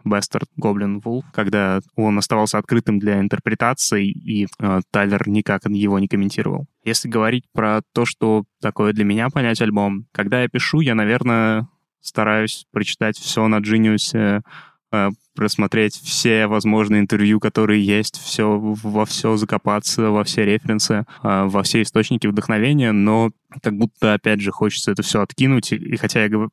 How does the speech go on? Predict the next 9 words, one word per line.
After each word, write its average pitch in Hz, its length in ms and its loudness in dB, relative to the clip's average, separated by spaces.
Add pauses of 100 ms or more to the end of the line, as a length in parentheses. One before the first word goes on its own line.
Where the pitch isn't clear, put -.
(160)
понимаю 113 520 4
абсолютно 104 440 -2
точно, 110 320 0
что - 180 -2
у 101 40 4
меня 101 180 4
не 101 80 2
получится, 107 720 -2
э, 101 280 0